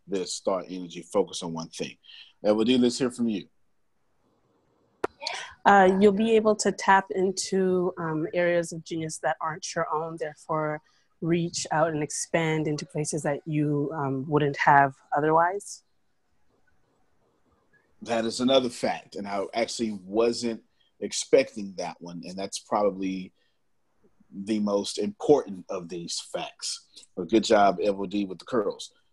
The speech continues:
Speaker 1: right? That's probably the most effective of this. You have using different forms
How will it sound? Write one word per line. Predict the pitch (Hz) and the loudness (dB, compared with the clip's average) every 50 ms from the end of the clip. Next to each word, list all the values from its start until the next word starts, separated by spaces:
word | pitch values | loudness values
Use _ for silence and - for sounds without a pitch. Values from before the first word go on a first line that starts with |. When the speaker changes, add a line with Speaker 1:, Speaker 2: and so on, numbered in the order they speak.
| _ _ | _ _
Speaker 1:
right? | - 92 104 107 - | -10 -8 -8 -8 -4
That's | 98 101 98 - - - | -2 -2 -2 -2 -4 -8
probably | 98 - 131 117 113 113 110 110 | -2 2 4 6 6 6 4 2
the | 107 | 0
most | 107 113 113 110 - | 0 0 0 -2 -4
effective | 110 - - 123 117 - - 90 90 | -4 2 4 4 4 2 -2 -6 -6
of | 98 90 85 80 - | -8 -8 -8 -10 -8
this. | 95 87 85 - - - _ _ _ _ _ _ | -8 -8 -6 -8 -12 -14 _ _ _ _ _ _
You | - 95 104 | -4 -4 -2
have | 104 - 107 104 101 98 95 95 92 - | -2 0 -2 -2 -2 -2 -2 -4 -4 -8
using | - - 98 98 104 110 120 131 131 135 135 127 - 131 123 117 113 113 104 98 95 98 _ | -10 -12 -10 -4 4 6 8 10 10 8 8 6 4 2 2 2 0 -2 -4 -8 -16 -8 _
different | - 139 147 143 147 - - - 139 135 123 113 - | 6 6 6 6 4 -4 -4 -2 0 0 0 -2 -6
forms | - - - - 151 139 139 135 123 110 101 92 87 85 82 82 87 98 - - - - | -14 -20 -6 -4 -2 0 0 0 -2 -4 -6 -10 -12 -14 -16 -18 -18 -16 -16 -18 -18 -18